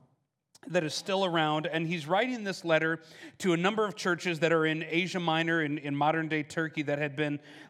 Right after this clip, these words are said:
planted. And, and he's writing for several reasons. One of them is that he is, um, trying to reject and push back on some of the false teachings that have crept into this church by a,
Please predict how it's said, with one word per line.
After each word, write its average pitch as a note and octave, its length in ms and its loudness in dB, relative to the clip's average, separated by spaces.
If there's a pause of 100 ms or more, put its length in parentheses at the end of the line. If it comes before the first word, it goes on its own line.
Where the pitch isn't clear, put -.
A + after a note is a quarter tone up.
planted. F3+ 440 2
And, F3+ 200 2
and F3 120 0
he's E3+ 100 -2
writing A3 320 0
for F#3+ 160 -6
several F3 360 0
reasons. C#3 340 -4
One F#3 220 0
of G#3 60 -6
them E3+ 280 2
is D3+ 300 0
that D#3 160 -4
he G3 160 -6
is, E3+ 400 -2 (480)
um, D#3 220 4
trying C4+ 280 0
to A#3 60 -6
reject F3+ 500 2
and C#3+ 140 -4
push - 260 -8
back E3+ 340 2
on D#3 120 -4
some D#3+ 240 -2
of D3 60 -4
the C3+ 60 -6
false F3 360 -4
teachings D#3 420 -6
that C#3 100 -6
have B2 140 -12
crept E3 260 -4
into D#3 140 -6
this D3 220 -8
church C3+ 400 -8 (480)
by D#3+ 560 6
a, D#3 180 4